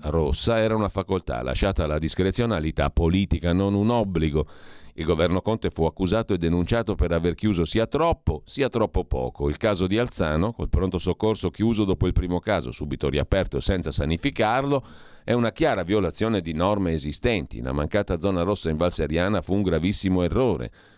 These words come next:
ma subito, quando la regione Lombardia nascondeva i dati dei contagi. Detto il contrario, il senatore Crisanti, perfino lui, ha detto che la Lombardia ha offerto tutti i dati, ma comunque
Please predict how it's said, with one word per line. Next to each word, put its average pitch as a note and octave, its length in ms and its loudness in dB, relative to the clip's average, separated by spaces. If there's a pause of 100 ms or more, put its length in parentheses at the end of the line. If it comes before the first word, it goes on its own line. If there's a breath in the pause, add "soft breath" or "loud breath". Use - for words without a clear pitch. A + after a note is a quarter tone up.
(120)
ma F#2 180 2
subito, D3 560 0
quando G2+ 400 0
la E2 100 2
regione E2+ 400 0
Lombardia G#2 720 0
nascondeva F#2 680 0
i F#2+ 80 2
dati D2+ 320 -2
dei C#2+ 160 0
contagi. A#1 680 -4
Detto G2+ 240 -2
il G#2 60 -4
contrario, F2 540 0
il C#2 280 -4
senatore D2+ 460 -4
Crisanti, F2 460 -2
perfino E2 400 -4
lui, E2+ 240 2
ha C#2 40 2
detto C#2 200 -2
che D2 80 0
la D2 80 2
Lombardia E2 480 2
ha D2 40 2
offerto D#2+ 420 -4
tutti F2+ 320 -4
i G#2+ 60 -2
dati, D#2 280 0
ma G2 100 0
comunque G#2 380 0